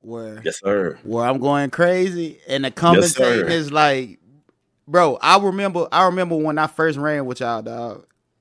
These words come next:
Speaker 1: I was nervous as shit, and that's the first time I ever been nervous playing two K. 'Cause mind you, at this point, I'm new to YouTube. Like, my shit ain't, my shit ain't, I ain't got my hundred K yet or
Speaker 2: Right.
Speaker 1: whatnot. So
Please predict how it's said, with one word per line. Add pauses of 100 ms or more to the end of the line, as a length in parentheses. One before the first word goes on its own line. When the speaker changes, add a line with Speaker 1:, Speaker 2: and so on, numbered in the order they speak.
(140)
Speaker 1:
I
was
nervous
as
shit,
and
that's
the
first
time
I
ever
been
nervous
playing
two
K. (680)
'Cause
mind
you,
at
this
point, (120)
I'm
new
to
YouTube.
Like,
my
shit
ain't,
my
shit
ain't,
I
ain't
got
my
hundred
K
yet (600)
or
Speaker 2:
Right.
Speaker 1:
whatnot. (320)
So